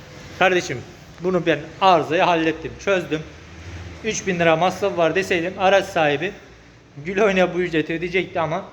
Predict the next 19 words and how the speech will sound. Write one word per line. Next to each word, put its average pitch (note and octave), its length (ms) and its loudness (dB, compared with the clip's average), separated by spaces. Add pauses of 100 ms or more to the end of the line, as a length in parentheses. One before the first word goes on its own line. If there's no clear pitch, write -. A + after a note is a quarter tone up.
(140)
tabii D#3+ 220 0
ki D#3 100 -2
biz D#3+ 180 -4
helal D#3 220 4
haram E3 280 0
kavramını D3+ 400 -2 (600)
önemsiyoruz F#3+ 680 0 (600)
ve F3+ 80 2
asla E3+ 420 2 (100)
böyle E3 240 0
bir D#3 40 -4
şey D3 180 -2
yok. G3 140 -4 (120)
Biz F3+ 120 -8
müşteriyi F3 400 -4
bir F3 40 -6
seferlik D#3+ 460 0
olarak C3 340 -2
görmeyiz. F#3+ 440 0